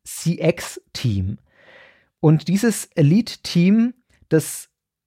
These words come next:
f-, ja, möchte besonders engagierte Partner motivieren, für spezielle Projekte nochmal Geld zu spenden.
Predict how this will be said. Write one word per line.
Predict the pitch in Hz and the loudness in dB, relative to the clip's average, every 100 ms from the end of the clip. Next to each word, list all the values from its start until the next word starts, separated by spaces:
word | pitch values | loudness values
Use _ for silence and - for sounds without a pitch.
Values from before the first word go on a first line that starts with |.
| _ | _
f-, | - - 240 | -20 -16 0
ja, | 143 147 | 4 4
möchte | 175 151 185 - 214 | 6 4 4 4 0
besonders | 160 - 160 - 190 240 - | 0 -2 0 2 4 2 0
engagierte | 151 143 135 - 196 160 | -2 -2 -2 -4 -4 -4
Partner | - 151 170 175 | -4 -2 0 0
motivieren, | 143 131 131 139 214 214 | 0 0 -2 0 0 0
für | - 151 | -2 -2
spezielle | - 131 - - 180 220 | -2 -4 -2 2 4 2
Projekte | - 151 135 135 - 139 131 _ _ | -2 0 2 0 0 -2 -2 _ _
nochmal | 127 131 143 131 127 127 - _ - | 2 2 4 4 4 2 -4 _ 0
Geld | 120 117 - - | 2 2 -2 -10
zu | 123 | -8
spenden. | - 113 104 110 | -4 -4 -4 -8